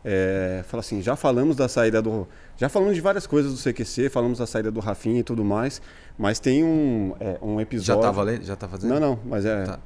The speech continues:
Speaker 1: já tem, tem um episódio específico lá que é a matéria do E T Bilu, que já deu pu-, muito o que falar aqui,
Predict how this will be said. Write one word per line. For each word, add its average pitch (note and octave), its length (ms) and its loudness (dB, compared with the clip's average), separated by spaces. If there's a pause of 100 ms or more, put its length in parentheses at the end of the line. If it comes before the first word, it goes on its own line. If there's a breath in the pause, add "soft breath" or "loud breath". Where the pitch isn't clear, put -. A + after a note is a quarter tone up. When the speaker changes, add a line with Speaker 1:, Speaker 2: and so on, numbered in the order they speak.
(100)
Speaker 1:
já A#2+ 160 0
tem, - 180 -4
tem C3+ 180 2
um D#3+ 80 6
episódio A2+ 440 2
específico A#2 600 -4
lá A2+ 280 -2
que E3+ 600 0 (220 loud breath)
é - 100 -4
a B2+ 60 2
matéria C3 400 2
do A#2+ 100 0
E A#2 40 2
T A#2 120 -2
Bilu, A#2 320 0
que C3+ 120 -6
já B2+ 100 2
deu A#2+ 340 0 (160)
pu-, C3+ 160 -6
muito B2 360 4
o - 40 -10
que C#3 120 -10
falar A2+ 280 -2
aqui, B2 320 -2